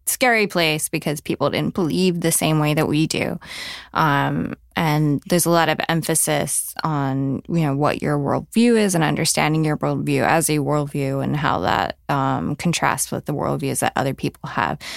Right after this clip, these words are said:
So they do, at least in my experience, I, I can't speak for everyone, you were encouraged to think of it as a belief system, as the only correct belief system. Otherwise, you wouldn't understand why the world was as sinful as it was or why yours was superior to the beliefs that other people had.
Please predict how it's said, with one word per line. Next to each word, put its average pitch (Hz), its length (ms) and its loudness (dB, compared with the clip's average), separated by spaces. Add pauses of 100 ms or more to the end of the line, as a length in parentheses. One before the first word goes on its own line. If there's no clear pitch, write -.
(200)
So - 100 0
they 240 80 6
do, 226 460 4
at 214 80 4
least 254 180 2
in 190 80 4
my 156 140 2
experience, 147 720 0
I, - 200 0
I - 80 -2
can't - 220 -4
speak - 220 -4
for - 100 -4
everyone, 143 460 -2 (320)
you 208 100 6
were 233 100 6
encouraged 185 440 2
to 147 80 0
think 151 220 0
of 139 80 0
it 139 200 0
as 160 160 0
a 139 80 -2
belief 127 380 -4
system, - 480 -2
as 156 120 0
the 165 140 0
only 165 320 2
correct 92 340 -2
belief - 300 -4
system. 160 540 -2 (340)
Otherwise, 170 480 4
you 175 100 4
wouldn't 156 360 4
understand 147 960 2 (100)
why 147 580 2
the 147 120 0
world 139 240 0
was 151 160 -2
as 160 100 0
sinful 139 340 0
as 143 120 0
it - 120 -2
was 131 300 0
or 143 140 0
why 139 120 2
yours 147 380 0
was - 140 0
superior 143 640 -2
to - 120 -4
the 139 120 -2
beliefs 135 340 -2
that - 100 0
other 139 200 0
people - 300 0
had. - 340 0